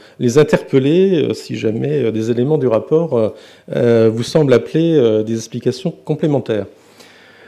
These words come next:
Euh, donc, nous commencerons donc par, euh, Françoise Berthoud, qui nous vient de Grenoble, et donc qui a dû se lever très tôt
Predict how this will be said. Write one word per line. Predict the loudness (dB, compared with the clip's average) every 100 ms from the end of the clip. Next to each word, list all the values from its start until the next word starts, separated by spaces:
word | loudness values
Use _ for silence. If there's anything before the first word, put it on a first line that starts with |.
| -6
Euh, | 0 2
donc, | 4 6 6 4 2
nous | 4
commencerons | 6 6 4 2 4
donc | 6 4 2
par, | 0 2
euh, | 2
Françoise | 0 0 2 4 6
Berthoud, | 4 4 4 4 2 -8 -20 _ _ _ _ _ _ _ _ _ _ _ _ _
qui | -6 2
nous | 4
vient | 6 4 6
de | 4
Grenoble, | 4 2 4 2 0 -2 -6 _ _ _ _ _ _ _ -8
et | -2 0 -2
donc | -2 -6 -8
qui | -10
a | -10
dû | -12
se | -14 -14
lever | -12 -12
très | -10 -8
tôt | -6 -6